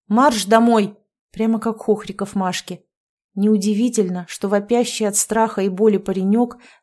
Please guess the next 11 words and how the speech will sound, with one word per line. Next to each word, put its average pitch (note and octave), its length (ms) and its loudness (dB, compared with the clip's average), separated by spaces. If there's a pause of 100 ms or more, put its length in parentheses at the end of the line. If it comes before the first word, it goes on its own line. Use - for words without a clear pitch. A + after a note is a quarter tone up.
(100)
тут A#3+ 200 -2
же A#3+ 140 0
запрыгнул G3+ 560 0
в F#3 60 -6
машину. F#3 600 -6 (580)
Викина A3+ 460 0
бабка G#3+ 540 0
едва G3+ 400 2
успела B3 460 2
запрыгнуть A3 580 2
следом, A3 540 0